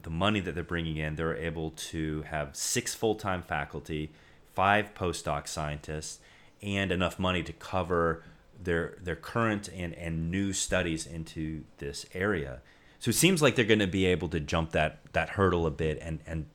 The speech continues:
improve the scientific, um, validity of the tests and, and give us all a little bit more confidence that, that what seems to be happening is actually happening, um, in, in practical medical applications. Tony, you have anything to add to that?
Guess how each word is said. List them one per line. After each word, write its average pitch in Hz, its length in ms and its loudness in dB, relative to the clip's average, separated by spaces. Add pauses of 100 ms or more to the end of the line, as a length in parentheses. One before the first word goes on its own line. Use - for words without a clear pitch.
(160)
improve 104 760 6
the 90 80 -2
scientific, 87 840 0 (520)
um, 73 340 -4 (320)
validity 82 800 4
of 85 440 -2
the 80 100 -2
tests - 580 -2
and, 85 200 -4
and 90 240 -4
give 92 220 4
us 87 180 4
all 82 240 4
a 78 60 2
little 85 160 2
bit 80 100 -2
more 82 160 -2
confidence 80 720 -2 (400)
that, 80 280 2 (240)
that 78 180 2
what 87 280 2 (200)
seems 139 640 4
to 107 120 2
be 92 180 2
happening 80 500 0
is 98 220 0
actually 87 640 -2
happening, 78 580 -2 (420)
um, 73 260 -4 (100)
in, 82 180 -6
in 80 100 -8
practical 78 380 0
medical 76 320 -2
applications. - 500 -12
Tony, 92 220 -2
you 95 40 4
have 98 80 0
anything 104 300 -2
to 82 100 0
add 80 180 0
to 95 60 -2
that? 110 280 -2